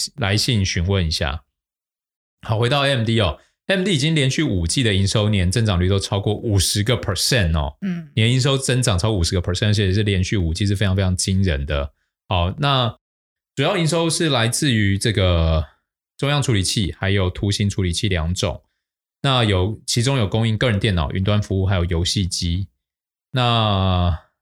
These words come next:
Speaker 1: 第四季它目前的财务预测也优于分析市场预期，那预计伺服器、笔电、游戏机等表现都会优于第三季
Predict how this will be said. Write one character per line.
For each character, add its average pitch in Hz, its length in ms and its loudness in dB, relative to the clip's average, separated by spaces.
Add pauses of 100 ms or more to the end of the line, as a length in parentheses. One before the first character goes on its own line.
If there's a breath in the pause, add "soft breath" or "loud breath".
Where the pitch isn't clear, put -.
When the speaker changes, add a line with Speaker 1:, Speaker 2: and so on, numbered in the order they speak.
(240)
Speaker 1:
第 175 100 0
四 156 160 0
季 135 180 0
它 135 140 2
目 139 180 2
前 95 220 0
的 92 180 2
财 98 160 0
务 107 100 2
预 113 80 0
测 101 280 0
也 92 140 -2
优 101 160 2
于 98 80 2
分 101 160 0
析 101 120 4
市 98 140 -2
场 80 240 -2
预 101 140 -2
期， 78 380 -6 (460)
那 120 180 0
预 139 120 0
计 117 340 0
伺 127 200 -2
服 113 100 0
器、 107 200 0
笔 92 140 -2
电、 104 180 2
游 95 100 2
戏 107 160 2
机 104 280 0
等 98 240 -2
表 90 140 0
现 98 180 0
都 101 100 2
会 101 100 2
优 98 140 2
于 90 80 0
第 95 120 0
三 87 260 -2
季 87 320 -4